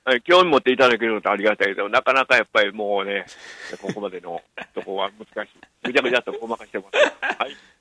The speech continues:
Speaker 2: はい、本題です。
Speaker 1: はい、はい、本題行こう。
Speaker 2: ジェイアール西日本どこでも切符三日間を十二月二十四日から十二月二十六日まで使いました。これ昨年の二千二十一年の話ですけど、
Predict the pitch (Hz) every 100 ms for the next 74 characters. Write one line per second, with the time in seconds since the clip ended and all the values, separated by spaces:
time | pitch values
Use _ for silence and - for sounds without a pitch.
0 | _ 151 139 240 262 262 240 220 - 175
1 | 151 _ _ _ _ - 180 151 151 147
2 | 160 151 104 _ _ _ - - 127 214
3 | 254 208 185 196 208 196 156 156 175 185
4 | 180 180 190 165 151 160 180 170 143 160
5 | 139 175 226 233 196 156 175 190 170 156
6 | 156 - - 185 139 120 _ 127 196 202
7 | 175 156 180 170 156 165 175 175 147 135
8 | 139 180 - - 123 120 117 - 107 190
9 | - - 254 240 208 151 285 233 185 262
10 | 190 185 190 135 131 120 104 101 - 110
11 | 135 107